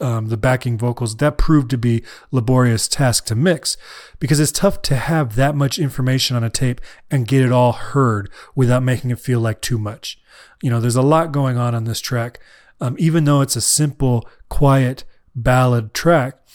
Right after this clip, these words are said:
there's a lot of notes happening. And, um, to make sure that, that everybody hears that without it overwhelming the listener is no easy task in the mixing process. Um,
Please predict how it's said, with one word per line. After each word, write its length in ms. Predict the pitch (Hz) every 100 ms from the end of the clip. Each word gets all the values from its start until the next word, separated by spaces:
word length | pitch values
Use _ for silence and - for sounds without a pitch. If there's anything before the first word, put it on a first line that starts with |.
| _
there's 140 | 226 226
a 60 |
lot 260 | 214 208 202
of 280 | 175 143 - - - -
notes 360 | 147 135 -
happening. 440 | 131 113 113 110 - _ _ _ -
And, 340 | 135 120 117
um, 260 | 120 117 123
to 180 | -
make 180 | 143 175
sure 180 | - 180
that, 340 | 156 147 - -
that 120 | 143
everybody 320 | 151 151 123
hears 320 | - 190 185
that 240 | 180 180 147
without 380 | 131 120 135 139
it 160 | 151 -
overwhelming 680 | 147 135 117 123 131 143 147
the 60 |
listener 520 | 147 151 - 165 175 - - _ -
is 180 | 143
no 220 | 139 151 156
easy 260 | 131 117
task 400 | - 123 113 -
in 80 | 127
the 80 | 113
mixing 320 | 110 - 110
process. 560 | - 117 - 156 - - _ _ _ - _ _ _ - - _ - - - -
Um, 340 | 151 139 123